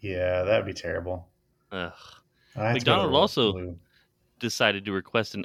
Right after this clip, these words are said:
Speaker 2: extra two inches on the sixty-five thousand dollar appendage. So f-, this, this, this costing him sixty, Sixty, bless you, sixty-five grand.
Speaker 1: I'd pay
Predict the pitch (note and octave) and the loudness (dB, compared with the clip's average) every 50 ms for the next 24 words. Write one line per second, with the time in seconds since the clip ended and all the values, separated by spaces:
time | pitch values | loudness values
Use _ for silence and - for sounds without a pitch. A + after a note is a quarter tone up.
0 | - - B2 A#2+ - - - C3 A#2 - - B2 A#2 A2+ A2+ A2 - - F#2 E2+ | -2 -2 -2 -2 -2 -4 -2 -2 -2 -2 -2 -2 0 2 0 0 -2 -2 -4 -4
1 | E2 E2+ - F2 F2 F2 F2 E2 - - A2 - - - G#2 - G#2 G2 F#2 F2 | -2 -2 -2 -2 -2 -2 -2 -6 -6 -8 -8 -8 -8 -10 -6 -2 0 0 0 0
2 | - - F2+ F2 F2 E2+ F2 F2 E2 D#2+ D#2+ E2 D#2+ E2 D#2+ D#2+ D#2 - - F#2 | 0 0 2 2 2 0 -2 -4 -2 -2 -2 -2 -2 -4 -4 -6 -6 -6 -6 -6
3 | E2 E2 D#2 E2+ - - - - G3+ G3+ - - - - _ _ _ _ - - | -6 -6 -6 -6 -6 -4 2 4 4 4 4 0 -10 -20 _ _ _ _ -20 -20
4 | - _ _ _ _ _ - A2 A#2 A2+ - - - - _ - A2+ A#2 G#2 - | -20 _ _ _ _ _ 0 2 2 2 2 -2 -12 -14 _ 2 2 2 4 2
5 | - - - - - - - G#2+ G#2 - - - G#2 G2+ - - - G2 G#2 G2 | -2 -12 -16 -20 -20 -12 -10 -10 -8 0 4 4 4 4 6 6 8 8 10 10
6 | - - - B2 - - A2+ G#2 - _ _ _ _ _ _ - - A2+ - - | 10 10 8 6 2 2 0 0 0 _ _ _ _ _ _ 2 2 2 2 2
7 | - - F3+ G#3 E3 - - - - - - - - - F3 - - - - - | 2 8 8 8 8 8 4 -4 -6 -8 -10 -6 2 2 4 4 4 0 4 6
8 | A2 G2+ F#2+ F2 F2+ - F2+ E2+ E2+ D#2+ D#2 D2+ D2+ - _ _ _ _ _ _ | 6 6 6 4 2 2 4 4 4 2 -4 -8 -12 -16 _ _ _ _ _ _
9 | _ _ _ _ _ _ _ _ _ _ _ _ _ _ - - C3 A#3 - - | _ _ _ _ _ _ _ _ _ _ _ _ _ _ -6 2 2 2 2 2
10 | E4 E4 B3 D3 C3 B2+ C3 | 2 4 4 4 4 0 0